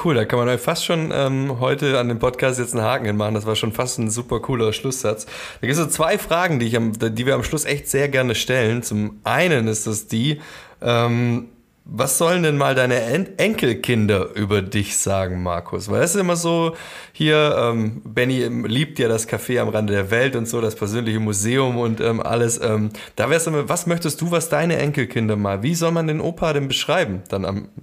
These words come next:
am Ende des Tages? Und mit was du dann abschließen kannst, sehr gerne. Also mach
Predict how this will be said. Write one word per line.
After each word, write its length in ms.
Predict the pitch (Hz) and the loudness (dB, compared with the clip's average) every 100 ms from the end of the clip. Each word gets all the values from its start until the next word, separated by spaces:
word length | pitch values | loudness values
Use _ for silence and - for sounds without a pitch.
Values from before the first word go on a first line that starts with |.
| 135 110 | -8 -2
am 180 | 107 | -2
Ende 380 | - 104 107 113 | 0 0 0 0
des 120 | 113 | 0
Tages? 360 | - 113 127 143 - - - - | 0 0 0 -4 -8 -14 -12 -4
Und 280 | 117 117 117 | -2 -2 -2
mit 220 | 127 120 | -2 0
was 160 | 143 | 0
du 60 | 151 | 0
dann 160 | 139 127 | 0 2
abschließen 480 | 123 - 196 185 | 0 0 0 0
kannst, 340 | 165 180 170 - | 0 0 0 0
sehr 160 | 151 | 0
gerne. 400 | 131 123 165 202 | 2 2 2 0
Also 240 | - 123 120 - | 0 -2 -4 -8
mach 320 | - 113 143 | -6 -4 -2